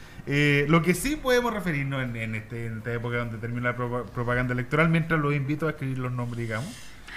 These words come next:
Eh, ha estado todo el debate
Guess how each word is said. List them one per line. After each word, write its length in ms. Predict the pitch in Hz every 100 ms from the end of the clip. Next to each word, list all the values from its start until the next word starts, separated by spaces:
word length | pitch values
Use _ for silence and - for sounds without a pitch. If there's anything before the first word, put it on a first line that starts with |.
| - - -
Eh, 800 | 135 139 135 135 127 123 120 113 - - - - - - - - -
ha 80 | 180
estado 260 | 220 226
todo 120 | 226
el 80 | 226
debate 540 | 214 208 208 208 214